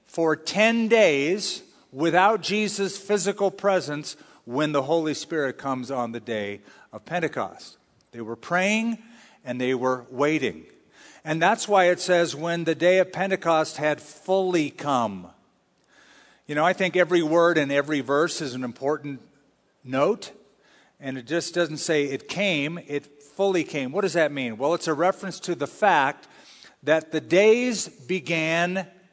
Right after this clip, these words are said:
when? At night. In Judaism, days began at night. So, um, Sunday began last night at sunset. That's how the Jewish calendar works.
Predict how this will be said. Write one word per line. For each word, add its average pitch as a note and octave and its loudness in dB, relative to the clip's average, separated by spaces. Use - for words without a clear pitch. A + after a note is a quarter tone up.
when? C3 -4
At C#3+ -2
night. F#3 -2
In D#3 -4
Judaism, F3+ 0
days F3 2
began F3 0
at D#3+ -4
night. F3 0
So, D#3 0
um, C#3+ 0
Sunday A3 2
began E3+ -2
last F3+ 2
night F3+ 2
at D3+ -8
sunset. G#3 -2
That's D#3 -6
how D#3+ 0
the C#3+ -2
Jewish D#3+ -2
calendar D#3+ -4
works. E3 -8